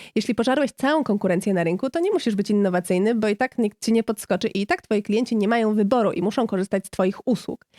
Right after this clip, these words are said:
Gdyby nie to, to nie powstałyby prawa antymonopolowe. <laughs> Proszę bardzo. Oto koniec bardzo głębokiego wykładu na temat ekonomii w wykonaniu czerwia. Za tydzień, za tydzień robimy sobie kolokwium, chyba że pani profesor Czerw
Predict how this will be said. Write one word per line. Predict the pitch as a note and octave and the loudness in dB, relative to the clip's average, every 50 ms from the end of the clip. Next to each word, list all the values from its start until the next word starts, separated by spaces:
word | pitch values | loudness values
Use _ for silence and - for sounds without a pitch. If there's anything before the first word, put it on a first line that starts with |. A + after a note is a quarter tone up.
| - - C#4 - | -18 -14 -8 -6
Gdyby | G#3 C#4+ C4+ E4 E4 | -4 -4 -2 0 0
nie | C#4 G#3+ G#3 | 0 0 0
to, | - G#3 | 0 0
to | G#3 A#3 | 0 2
nie | G#3+ G3+ | 0 0
powstałyby | - G#3+ G3+ - - G3+ G3+ G#3 G#3 G#3 G#3 | -2 -4 -6 -4 -2 0 0 2 2 0 0
prawa | G#3 A#3 A3+ G#3 G#3 - D#3 | 2 2 2 2 2 0 -2
antymonopolowe. | D3+ - - - D#3 D#3+ F3 - - - - - - _ _ _ _ _ | -4 -4 -4 -4 -2 -2 -2 -4 -6 -8 -10 -10 -10 _ _ _ _ _
<laughs> | - - - - _ _ _ _ _ _ _ - | -18 -18 -18 -20 _ _ _ _ _ _ _ -6
Proszę | F#3 F#3 F3 - - G#3 | -4 -4 -4 -6 -6 -2
bardzo. | G#3+ A#3 B3 - B3+ C4 - - - - - - | -2 -2 0 0 -2 -2 -2 -6 -14 -10 -4 0
Oto | A#3+ D4+ - D#4+ - | 0 2 2 2 2
koniec | - C4+ C4+ A#3+ G#3+ G#3+ | 2 2 2 2 2 2
bardzo | F#3+ F#3 B3+ C4+ D4+ C#4+ D4+ B3+ | 2 2 2 2 2 2 2 2
głębokiego | A#3+ A3 A3+ G3+ G3 - A#3+ G#3 A3 G#3 | 2 2 2 2 0 0 0 0 0 0
wykładu | G#3 G3 G3 - A#3+ A#3 A3+ G#3 G#3 | 2 0 0 2 2 0 2 2 2
na | G#3 F#3+ G3+ | 2 2 0
temat | - A3 G#3+ G3 - - - | 0 0 0 0 -2 -2 -2
ekonomii | A#3+ B3 - A#3+ A3 A3+ G3+ G#3+ G#3+ G#3+ | -2 0 2 2 2 2 4 2 2 2
w | G3 F3+ | 0 0
wykonaniu | F#3+ F#3+ - G#3 F#3 F#3 F#3+ G#3 G#3 | -2 -2 0 0 0 2 2 0 0
czerwia. | - - A3+ G#3 - - - - - - - - | 0 -2 -4 -2 -4 -8 -10 -14 -20 -20 -10 -6
Za | - G3+ | -6 -2
tydzień, | - A#3+ B3+ A#3+ G#3 G3 F#3 G3+ | 0 2 2 2 2 0 -2 0
za | - G#3+ G3+ | -2 -2 0
tydzień | - A3+ A#3+ B3 A#3+ G#3 | 0 0 2 2 2 2
robimy | G3 F#3 G3 G3+ G3 | 2 0 0 0 0
sobie | - F#3+ F3+ F3+ | -2 -2 -4 -2
kolokwium, | - G3 F3 F#3 G#3 - - A3+ A#3 - - - _ - | -2 0 0 0 0 0 0 -2 -2 -2 -6 -14 _ -4
chyba | A3+ A3+ B3 A#3+ A3+ | -2 0 0 0 0
że | A3 G#3+ A3 A3 - - G#3+ - | 2 2 2 2 0 -2 -4 -4
pani | - G3+ G#3+ A#3+ A3+ G#3 | -2 0 2 2 0 0
profesor | A3 G3+ - G#3 G3+ G3+ G3+ G3+ | -2 -2 -4 -2 0 0 -2 -2
Czerw | - - G3+ G#3 G#3 - | 0 -2 0 0 0 -4